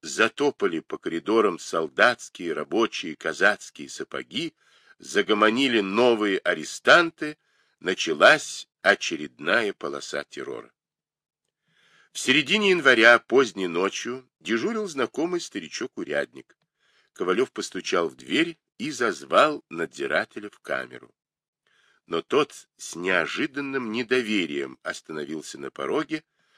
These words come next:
держась за деревянную скобу, и сказал хриплым шепотом:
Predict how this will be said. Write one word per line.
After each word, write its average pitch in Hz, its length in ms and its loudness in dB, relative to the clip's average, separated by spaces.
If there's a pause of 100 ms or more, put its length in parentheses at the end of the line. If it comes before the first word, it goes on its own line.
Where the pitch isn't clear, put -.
(140)
держась 90 680 0
за 78 200 -10
деревянную 78 680 -2
скобу, 73 580 -8 (600)
и 92 160 -10
сказал 85 640 -2
хриплым 76 680 -10 (120)
шепотом: - 760 -8